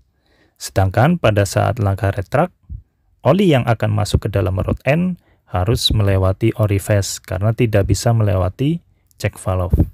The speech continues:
Karena melewati orifice, maka kecepatan aliran olinya menjadi lambat. Dengan cara ini, silinder pada saat langkah extend,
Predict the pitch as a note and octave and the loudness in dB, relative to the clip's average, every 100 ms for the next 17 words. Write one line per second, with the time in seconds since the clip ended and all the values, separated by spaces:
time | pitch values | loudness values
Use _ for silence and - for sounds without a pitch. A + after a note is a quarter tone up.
0 | - - _ _ _ _ _ _ _ _ | -8 -8 _ _ _ _ _ _ _ _
1 | _ - G#2+ G#2 G#2+ G#2 G#2 G2+ G#2 F#2+ | _ -4 0 4 4 4 2 2 0 -2
2 | F#2+ - D#3+ - - - G#2+ G2 B2+ B2+ | -2 0 0 0 -8 -8 -4 -2 0 0
3 | A2+ G#2+ G#2+ G#2+ G#2 G#2+ G#2 G#2+ G#2 G#2+ | -2 0 0 0 0 0 0 0 0 2
4 | A2 C#3 B2 G#2 G2+ F#2+ F#2 F#2 F2+ - | 2 2 0 0 -2 -2 -4 -6 -8 -10
5 | _ _ _ _ _ _ - G2+ G2+ A2 | _ _ _ _ _ _ -4 0 0 0
6 | G2+ F#2+ F#2+ A#2+ G3+ B3+ - - - _ | 0 0 2 2 2 -2 -10 -20 -20 _
7 | _ _ _ _ _ - B2 A2+ A2+ - | _ _ _ _ _ -2 4 4 4 2
8 | - B2 A2 A2 G#2+ G#2+ G2+ - G#2 - | 2 2 2 2 0 0 -2 -4 -6 -4
9 | D#3 G3+ | -2 -2